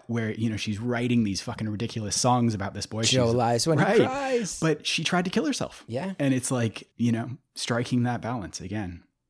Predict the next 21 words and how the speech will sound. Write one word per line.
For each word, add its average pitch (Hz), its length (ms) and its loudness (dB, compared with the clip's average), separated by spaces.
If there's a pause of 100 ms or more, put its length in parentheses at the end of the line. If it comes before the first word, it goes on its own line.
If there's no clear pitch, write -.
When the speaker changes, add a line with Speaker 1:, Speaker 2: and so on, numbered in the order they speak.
(200)
Speaker 2:
And 131 140 0
all 147 120 2
her 165 120 4
friends 151 420 -2
are, 180 140 0
like, 165 320 -2
quietly 165 400 -2
concerned 160 540 -4
in 110 140 -4
the 120 80 -4
way 120 180 -2
that 135 180 0
you 135 220 -4
are 135 340 0
when 110 220 -4
you 110 160 -6
have 107 320 -6
a 117 60 -8
friend 123 480 -6
that 101 200 -6
you 104 400 -8